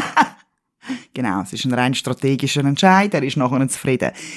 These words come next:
Nein, das ist es natürlich nicht. Was ich festgestellt habe oder wonach ich funktioniere, ist, ich liebe ja den Fabio. Und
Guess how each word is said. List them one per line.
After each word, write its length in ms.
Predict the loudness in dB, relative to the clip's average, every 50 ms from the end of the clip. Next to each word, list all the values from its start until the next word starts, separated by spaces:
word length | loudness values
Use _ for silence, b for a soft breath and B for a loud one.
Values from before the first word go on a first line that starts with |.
| B B
Nein, 300 | _ 4 4 4 4 4
das 140 | 2 2 0
ist 100 | 0 -2
es 80 | 0 -2
natürlich 380 | -2 0 0 0 0 0 0
nicht. 360 | 0 0 0 -2 -4 -10 -20 _ B B B B B B B B B B B B B B B B B B B _ _ _ _ _ -8 -4
Was 320 | -4 2 4 4 4 4
ich 280 | 4 4 4 4 4 2
festgestellt 840 | -2 4 6 6 6 6 4 2 2 4 4 6 6 4 4 4
habe 340 | 6 6 6 6 4 2 2
oder 420 | 2 0 0 2 0 0 0 -4 -8 _ _ _ _ _ _
wonach 580 | -10 -8 -6 0 2 4 6 6 8 8 6 6
ich 180 | 6 6 4 4
funktioniere, 1040 | 4 2 4 4 4 2 0 -2 2 2 4 6 6 6 8 8 6 6 4 4 4
ist, 380 | 2 2 0 0 -4 -8 -8 -12 _ b b b b b b b b b b b b b b b b _
ich 160 | -2 0 2
liebe 340 | 4 4 6 4 4 2 2
ja 60 | -2
den 100 | -2 -4
Fabio. 420 | -6 -4 -4 -4 -4 -6 -10 -12 -12 -16 _ _ _ _ _ _ _ _
Und 500 | 2 4 6 6 6 6 4 0 -4 -10